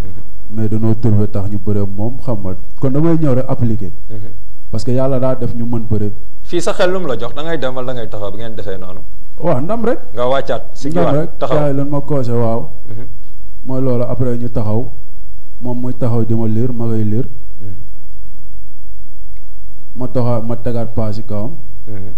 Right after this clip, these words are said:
Speaker 1: Avancé. Avancé waat.
Speaker 2: Mhm.
Speaker 1: Waaw, ñuy léew man ak moom. Fii nii maa ngi xool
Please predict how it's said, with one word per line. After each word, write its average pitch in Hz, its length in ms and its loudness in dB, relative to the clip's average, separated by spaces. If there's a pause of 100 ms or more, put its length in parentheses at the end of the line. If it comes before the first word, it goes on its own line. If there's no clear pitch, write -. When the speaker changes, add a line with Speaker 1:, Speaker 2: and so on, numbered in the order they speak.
(100)
Speaker 1:
Avancé. 110 480 0 (1500)
Avancé 117 300 0
waat. 107 220 0 (300)
Speaker 2:
Mhm. 101 240 0 (960)
Speaker 1:
Waaw, 104 400 0 (100)
ñuy 107 240 2
léew 104 180 2
man 101 160 0
ak 101 180 0
moom. 101 180 2 (1700)
Fii 117 140 0
nii 110 140 0
maa 110 240 0
ngi 110 400 0 (100)
xool 104 260 0